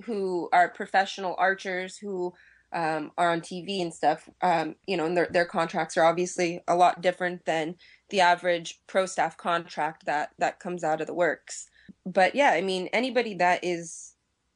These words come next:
interested in becoming, you know, on a pro staff team has to understand that you're trading your time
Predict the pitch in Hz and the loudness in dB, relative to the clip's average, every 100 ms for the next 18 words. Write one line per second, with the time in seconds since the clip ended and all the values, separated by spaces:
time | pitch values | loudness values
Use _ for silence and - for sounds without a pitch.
0 | _ 220 247 233 - 190 190 185 - 202 | _ 0 0 -2 -4 -6 -6 -8 -6 -4
1 | 175 165 - _ - 190 147 - 180 165 | -4 -8 -12 _ -8 -6 -4 -2 -2 2
2 | 240 285 - 147 - - 175 202 202 202 | 2 2 2 -2 -2 -4 -2 0 -2 -2
3 | 165 156 156 - 190 170 165 156 156 190 | -4 -4 -4 -2 0 0 -2 -2 0 -2
4 | - 277 302 220 156 156 - - 226 190 | -2 0 2 2 0 -4 -6 0 2 2
5 | 160 170 | 0 -2